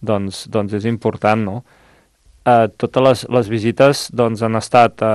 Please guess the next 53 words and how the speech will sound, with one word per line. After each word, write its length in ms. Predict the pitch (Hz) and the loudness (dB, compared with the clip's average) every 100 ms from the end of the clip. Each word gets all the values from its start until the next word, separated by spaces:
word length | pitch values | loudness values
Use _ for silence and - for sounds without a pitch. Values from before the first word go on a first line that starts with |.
| 104 87 82 - | -2 -6 -8 -10
han 160 | 107 110 | -8 -8
estat 320 | - 107 - | -4 -6 -2
plenes, 340 | 110 117 143 | 0 2 0
hem 80 | 123 | -2
fet, 180 | - 107 - - - | -8 -10 -12 -14 -12
eh, 400 | - 107 104 104 98 | -8 -6 -4 -6 -8
doncs 140 | 113 104 | -10 -10
això, 240 | 98 107 | -4 -2
eh? 240 | 98 117 117 | 0 0 -2
I 40 | |
cada 240 | - 107 107 | 0 -2 -2
visita 320 | 104 107 110 | -4 -6 -2
hi 80 | 110 | -2
ha 20 | |
hagut 300 | 104 110 - _ _ _ _ _ _ | -2 -6 -8 _ _ _ _ _ _
unes, 640 | 117 117 110 110 107 - - | -6 -2 -2 -2 -2 -6 -8
entre 300 | 113 107 113 | -10 -6 -2
vuit 240 | 123 131 | 0 0
i 20 | |
deu 180 | 113 113 | 2 2
persones, 760 | 98 113 - 117 131 208 - - | 0 -4 -2 -2 -2 -4 -6 -16
vull 240 | - 107 | -10 -6
dir 120 | 110 | -6
que 120 | - 107 | -2 0
era 100 | 107 | 0
el 60 | |
màxim 380 | 113 113 - 110 | 2 0 -2 -10
que, 280 | - 110 107 | -4 -4 -4
que 100 | - | -4
volíem 340 | 113 113 113 110 | -2 -2 -2 -2
per 200 | 123 110 | -2 -2
visita. 500 | 117 104 117 147 208 - _ - - - - - - | -2 -2 0 -2 -4 -10 _ -20 -20 -20 -20 -20 -2
Llavors, 500 | 120 117 117 117 107 | 2 4 4 2 2
bueno, 240 | 110 107 123 110 | 0 2 0 -2
ha 100 | 107 | -4
estat 280 | - 120 98 | -2 -2 -2
bé, 140 | 104 | -2
vull 80 | 113 | -2
dir, 80 | 107 | -4
hem 60 | 104 | -8
fet 140 | - | -14
cinc 140 | 98 104 | -14 -10
visites, 460 | 101 123 120 143 - | -4 0 2 2 0
doncs 140 | 107 | -4
hi 60 | 107 | -4
ha 20 | |
passat 300 | 107 107 104 | -6 -6 -6
això, 160 | - 110 | -2 -2
una 160 | 101 98 | -2 -8
cinquantena 540 | - 104 107 107 104 101 | -10 -8 -4 -4 -4 -4
de 80 | 101 | -6
persones, 480 | 107 101 98 98 | -8 -10 -10 -10
no? 140 | 98 | -12